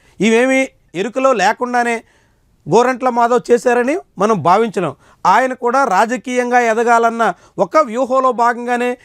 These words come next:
ఇలాంటి ప్రయత్నం చేశారా? తన పార్టీ అధినేత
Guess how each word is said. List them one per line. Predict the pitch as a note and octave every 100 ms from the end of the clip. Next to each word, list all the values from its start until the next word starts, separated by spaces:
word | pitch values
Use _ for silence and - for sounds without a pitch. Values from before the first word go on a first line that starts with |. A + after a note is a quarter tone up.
| _ F3+
ఇలాంటి | A#3+ B3+ A3
ప్రయత్నం | B3 A#3 A#3+ B3+ C4+ A3+
చేశారా? | G#3+ F#3+ G3 F#3 G3+ D#3+ - _ _ _ -
తన | G#3 C#4+
పార్టీ | - C#4+ D4+ C#4 C4+
అధినేత | B3 B3+ B3+ A#3 G#3+